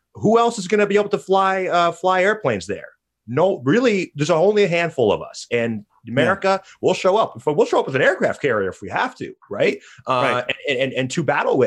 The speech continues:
Speaker 1: and, and, and, uh, and an amphibious at-, assault ship of Marines, you know?
Speaker 2: Right.
Speaker 1: That, that, that gets people's attention. <laughs> Get people's attention real quick.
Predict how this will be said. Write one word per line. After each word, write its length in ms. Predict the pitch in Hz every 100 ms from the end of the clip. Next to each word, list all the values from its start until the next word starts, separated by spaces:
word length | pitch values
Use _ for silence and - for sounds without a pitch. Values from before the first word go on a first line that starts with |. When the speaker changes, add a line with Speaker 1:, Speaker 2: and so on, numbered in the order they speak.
| -
Speaker 1:
and, 220 | 120 120
and, 320 | 127 123 131 120
and, 220 | 127 123
uh, 180 | 123 120 117
and 120 | 123
an 120 | 127
amphibious 560 | 123 131 156 143 143 139
at-, 100 | 135 -
assault 400 | 127 160 247 -
ship 240 | 139 107 -
of 100 | 113
Marines, 640 | 131 160 285 131 - - _ _
you 80 | 123
know? 220 | 107 120
Speaker 2:
Right. 200 | 139 151
Speaker 1:
That, 260 | 123 254 -
that, 260 | 123 127 123
that 220 | 156 - _
gets 160 | 202 208
people's 240 | 220 190
attention. 420 | 135 208 277 247 - -
<laughs> 140 | -
Get 180 | 285 -
people's 240 | 311 403
attention 400 | 226 - 180 156
real 140 | 123 -
quick. 380 | - 98 -